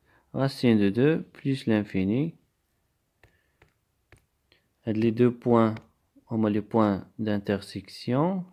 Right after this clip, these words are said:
مع لاكس دي زابسيس. دونك على حساب لو طابلو، هادي هي ان وهادي هي racine de trois. دابا غادي نتراسيو لا كورب دو لا فونكسيون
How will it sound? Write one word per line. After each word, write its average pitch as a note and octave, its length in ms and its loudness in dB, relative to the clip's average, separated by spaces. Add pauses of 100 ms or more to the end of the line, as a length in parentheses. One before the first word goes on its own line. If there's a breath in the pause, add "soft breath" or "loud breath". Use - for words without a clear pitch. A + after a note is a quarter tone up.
(180)
مع G2 220 -2
لاكس G2+ 220 -2
دي F#2+ 160 -4
زابسيس. F#2+ 800 -4 (1040)
دونك F#2+ 400 -6 (120)
على G2+ 120 -4
حساب G2 300 -2
لو F#2+ 100 0
طابلو، F#2 680 -2
هادي G2 460 -4
هي - 180 -10
ان D3+ 260 -2 (1800)
وهادي G#2+ 500 0
هي A#2+ 140 0 (540)
racine B2 680 -4 (220)
de A#2+ 140 -2
trois. - 300 -8 (1700)
دابا C3 140 2
غادي C#3+ 160 4
نتراسيو B2+ 600 0
لا A2 120 4
كورب A2 320 2
دو G#2+ 100 2
لا G#2+ 120 2
فونكسيون G#2 800 -4